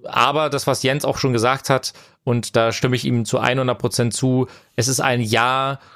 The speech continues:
des, äh, man wurde, glaub ich, geerdet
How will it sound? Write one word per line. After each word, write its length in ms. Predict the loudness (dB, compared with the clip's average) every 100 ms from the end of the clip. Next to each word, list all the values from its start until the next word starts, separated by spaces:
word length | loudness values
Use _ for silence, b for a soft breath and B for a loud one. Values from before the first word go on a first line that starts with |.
| b b
des, 920 | -6 -4 0 2 2 0 -2 -4 -6 -10 _ -14
äh, 120 | -14 -16 -20 -20 -4
man 220 | 0 2
wurde, 260 | 2 0 -2 -6
glaub 220 | 0 0 0
ich, 260 | -4 -6 -2
geerdet 640 | 2 2 0 -2 -6 -16